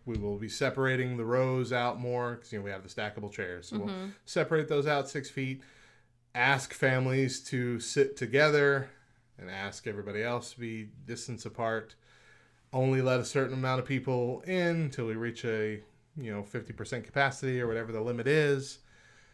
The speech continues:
Speaker 1: Um, no Sunday school, no children's church, no nursery,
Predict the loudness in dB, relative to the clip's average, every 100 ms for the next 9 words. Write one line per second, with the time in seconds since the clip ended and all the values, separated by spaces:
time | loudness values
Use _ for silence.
0 | _ -4 0 0 -2 -4 -8 -14 _ _
1 | _ -6 -4 0 2 6 4 4 4 6
2 | 6 4 -2 -8 _ _ _ _ _ -6
3 | -2 0 0 0 -2 -2 -4 -8 -8 0
4 | 2 2 0 -2 0 0 0 -4 -10 -6
5 | 0 0 0 0 2 2 0 -2 -6 -10